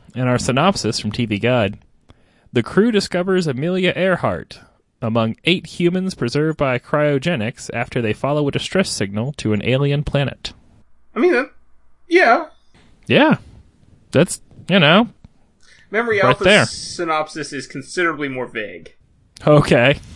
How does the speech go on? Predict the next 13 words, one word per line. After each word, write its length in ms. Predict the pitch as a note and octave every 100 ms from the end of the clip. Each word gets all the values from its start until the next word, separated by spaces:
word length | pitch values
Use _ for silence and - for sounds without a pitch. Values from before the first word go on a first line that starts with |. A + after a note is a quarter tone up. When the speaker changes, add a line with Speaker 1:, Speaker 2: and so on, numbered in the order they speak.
| - - _ _ -
Speaker 2:
While 220 | E3+ F3
investigating 720 | E3+ F3+ G3+ - G3 G3 F#3
the 120 | D#3+ D3
origins 580 | D#3+ E3 D#3+ E3 D#3+
of 100 | D3+
a 60 | C#3
nineteen 460 | C3+ D3 E3 D#3+ D3
thirty-six 580 | D#3 C#3+ C#3 D3 -
Ford 460 | - D#3 D3 C#3 A#2+
truck 400 | - D3 B2 -
floating 480 | - - D3 D3 C#3
in 100 | B2
space, 560 | - D#3 C3 A#2 -